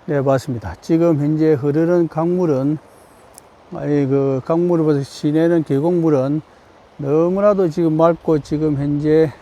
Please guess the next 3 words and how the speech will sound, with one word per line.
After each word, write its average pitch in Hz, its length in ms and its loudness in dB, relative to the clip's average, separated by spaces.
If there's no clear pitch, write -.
어, 131 640 -4
깨끗합니다. 156 640 0
저, 180 260 2